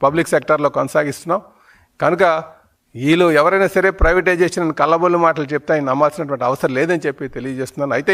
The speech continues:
ఈరోజు బాధ్యతగా అటు మేనేజ్‌మెంట్ కావచ్చు,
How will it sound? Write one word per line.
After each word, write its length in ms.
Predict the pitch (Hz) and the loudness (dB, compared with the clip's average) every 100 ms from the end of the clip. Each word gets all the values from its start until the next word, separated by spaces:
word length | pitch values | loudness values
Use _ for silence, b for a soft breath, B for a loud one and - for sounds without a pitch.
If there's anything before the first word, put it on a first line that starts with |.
| 160 | 2
ఈరోజు 360 | 165 190 190 180 170 B B B - | 2 4 4 4 0 B B B -18
బాధ్యతగా 760 | 107 120 147 160 180 185 170 185 190 B B - | -2 2 2 4 0 0 2 0 0 B B -4
అటు 200 | 131 139 123 | -2 0 0
మేనేజ్‌మెంట్ 500 | 120 165 185 175 165 - | 2 2 2 2 0 2
కావచ్చు, 400 | 156 160 151 180 | 2 2 0 -2